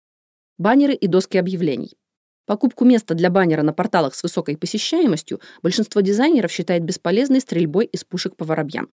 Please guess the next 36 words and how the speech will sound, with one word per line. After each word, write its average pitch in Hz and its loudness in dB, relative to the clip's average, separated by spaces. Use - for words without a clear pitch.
Во-первых, 214 0
пользователи 196 2
интернета 220 0
уже 196 0
научились 240 0
не 254 0
обращать 233 0
на 208 2
баннеры 202 2
внимания, 160 0
многие 226 0
их 185 -6
просто - -4
не 190 2
замечают. 170 -6
Во-вторых, 247 -2
на 233 4
порталах 185 0
с - -4
большой 175 0
посещаемостью 220 -2
баннеры 233 2
дороги. 156 0
А 185 -6
в-третьих, 277 -2
нужно 220 2
четко 220 -4
понимать, 185 -4
совпадает 185 -2
ли 165 0
ваша 160 -2
целевая 165 -2
группа 214 -2
с - -4
аудиторией 214 -2
портала. 202 -6